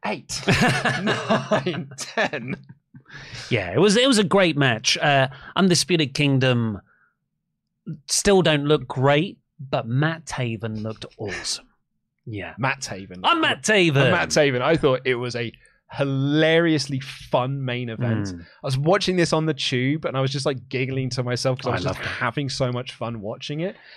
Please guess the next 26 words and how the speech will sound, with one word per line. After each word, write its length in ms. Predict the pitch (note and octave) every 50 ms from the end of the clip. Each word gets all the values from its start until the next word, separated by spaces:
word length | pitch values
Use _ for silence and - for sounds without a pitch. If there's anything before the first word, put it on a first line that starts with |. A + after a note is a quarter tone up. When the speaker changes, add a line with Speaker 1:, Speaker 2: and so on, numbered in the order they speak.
| - - - _
Speaker 1:
And 120 | - F#3 G3+
it 40 | G3
would, 100 | F#3+ F#3+ E3+ - -
it 180 | G3 F3+ - - - - -
totally, 720 | - - F#3+ F#3 F3+ - - - F3 E3 E3 E3 D#3+ C3+ - _ _ _ _ _ -
totally 600 | - - - - C#3+ D3 D3+ C#3 - D3 C3 B2+
surprised 580 | A#2+ - C#3 - - B2 A2+ G#2+ G2+ F#2+ - -
me. 180 | E2 D#2 D#2 - _ - - - _
This 240 | - E3+ G3 - -
was 400 | G#3 F3+ D#3+ C3+ A2 G#2+ A2 - - _ _ _ -
the 120 | C#3 C#3
Brian 560 | C3 C3+ C3 C3 D#3 D#3+ E3+ E3+ F3 E3+ D#3+
Cage 720 | C3+ - - D#3+ D3+ B2+ A2 F#2+ F2 E2+ - - - - - _ -
of 320 | C3 A#2 A2+ A2+ A#2+ A#2
<laughs> 0 |
Texas 480 | - - - F3 - - - D#3 D#3 C3
Death 280 | - D3 C3+ C3 C3+ -
Matches. 640 | G#2+ G2 F2 - - - - - - - - - - - _ _ _ -
Speaker 2:
You 80 | - B3+
know 80 | D4+
what 100 | D#4 C#4
it 80 | A3+ -
felt 220 | - G#3 G3+ E3
like 180 | D#3+ D3+ C3+ -
to 120 | - - A2
me? 340 | G#2+ G2+ F2 E2 E2 -